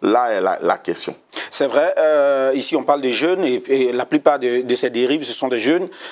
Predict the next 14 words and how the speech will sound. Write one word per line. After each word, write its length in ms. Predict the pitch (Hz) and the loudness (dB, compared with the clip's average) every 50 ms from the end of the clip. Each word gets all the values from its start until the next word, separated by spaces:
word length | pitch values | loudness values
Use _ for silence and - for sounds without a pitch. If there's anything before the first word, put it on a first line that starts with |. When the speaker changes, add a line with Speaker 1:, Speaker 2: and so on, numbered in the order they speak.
| - - | -6 -2
Speaker 2:
mais 320 | 127 127 139 156 160 147 | 0 2 2 2 0 0
il 120 | 123 123 | 0 -2
arrive 260 | 113 120 151 226 247 - | 0 0 0 -2 -2 0
parfois 520 | - - 139 - - - 143 139 143 143 | 2 2 2 2 0 0 0 2 2 2
que 120 | 143 165 | 2 0
des, 300 | 156 131 127 120 120 - - | 2 2 2 0 0 -2 -2
de 120 | - 131 143 | 0 0 2
grandes 300 | 135 - 254 262 208 160 | 2 2 0 0 0 2
personnes 500 | 202 170 - - - 131 131 147 175 - - _ _ _ - | 2 2 2 0 0 0 0 -2 -6 -10 -14 _ _ _ 2
matures, 680 | 147 156 151 147 - - 139 143 156 170 180 208 233 - - - - - _ - | 2 4 4 2 0 -4 -2 0 0 0 0 -2 -4 -6 -12 -20 -20 -20 _ 2
qu'on 120 | - 151 | 2 2
pourrait 300 | 135 - 123 117 139 151 | 2 0 0 0 0 0
dire, 560 | 139 - 208 185 147 120 113 110 113 110 113 - - | 0 -2 -2 -2 -2 -2 -2 -2 -2 -4 -4 -2 0
mais, 400 | 139 139 139 147 165 220 - | 2 2 2 2 0 0 -4